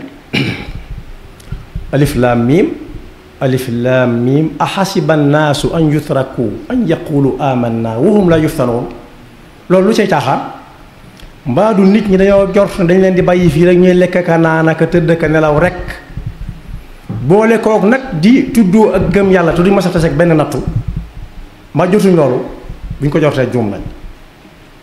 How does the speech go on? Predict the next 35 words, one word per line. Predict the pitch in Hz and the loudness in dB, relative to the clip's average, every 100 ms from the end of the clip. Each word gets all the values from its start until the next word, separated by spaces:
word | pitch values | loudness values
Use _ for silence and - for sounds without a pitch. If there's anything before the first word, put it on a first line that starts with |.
| - - - - - - - - | -20 -14 -12 -8 -6 -6 -6 0
Am | 185 | 2
na | 165 | 4
benn | 196 | 2
alif | 196 208 139 | 2 2 2
laam | 147 147 | 2 4
miim, | 170 233 269 - - - - - - | 4 4 2 -2 -12 -12 -12 -10 -2
"تلك | 180 175 | -2 0
آيات | 156 143 135 135 | 0 0 0 -2
الكتاب | 120 123 120 113 | -4 -4 -4 -6
الحكيم." | - 117 - 98 - - - - - | -8 -10 -10 -14 -14 -20 -20 -20 -6
Suuratu | 165 151 156 | 0 2 2
Yunus, | 151 123 - | 2 2 0
"أكان | 208 208 202 185 | -4 0 2 4
للناس | 160 156 147 143 | 4 4 2 0
عجبا | 127 123 120 113 | -2 -2 -2 -4
أن | 147 135 | -4 -4
أوحينا | 123 113 120 117 | -4 -4 -4 -4
إلى | 117 117 | -4 -4
رجل | 117 110 110 | -4 -6 -6
منهم | 113 101 90 - - - 170 | -6 -8 -14 -16 -18 -10 -6
أن | 170 | -2
أنذر | 170 143 151 | 0 2 2
الناس | 131 143 139 - 107 | 2 2 0 -2 -6
وبشر | 127 156 - 143 135 | -4 -4 -2 -2 0
الذين | 131 131 | 0 -2
آمنوا | 127 143 139 147 147 - - - - - - - | -2 0 0 0 -4 -10 -14 -20 -20 -14 -12 -4
أن | 202 202 | 0 2
لهم | 185 175 | 2 2
قدم | 175 170 151 | 0 0 0
صدق | 147 147 139 | 0 -2 -2
عند | 135 | 0
ربهم." | 131 113 113 113 | 0 0 -2 -2
Ba | 143 | -2
mu | 151 | -2
àgg. | 131 | -4